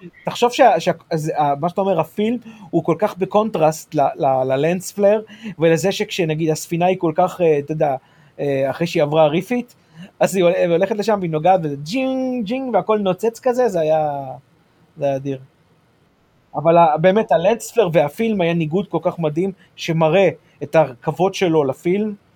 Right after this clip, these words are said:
ולעידן שזה בו-, זה נעשה, ולחוסר הערכה שלו, הב-, הבולט ללנס פלייר וכל האברמסייה.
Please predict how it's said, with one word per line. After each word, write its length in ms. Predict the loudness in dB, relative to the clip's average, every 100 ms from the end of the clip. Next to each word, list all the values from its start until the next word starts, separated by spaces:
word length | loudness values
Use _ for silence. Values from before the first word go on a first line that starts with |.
| _
ולעידן 440 | -6 -4 -4 -4 -4
שזה 240 | -4 -4
בו-, 180 | -4 -6
זה 160 | -6 -8
נעשה, 400 | -6 -6 -2 -2 -4 _ _ _ -2
ולחוסר 1400 | 2 4 4 2 -2 -6 -12 _ _ -2 -2 0 0
הערכה 300 | -2 -2 -4
שלו, 420 | -4 -4 -4 -4 -6
הב-, 140 | -6
הבולט 580 | -4 -4 -4 -4 -4 -4
ללנס 960 | -4 -4 -4 -8 _ _ _ -8 -8 -8
פלייר 180 | -8 -6
וכל 260 | -4 0
האברמסייה. 580 | 0 -2 -8 -8 -8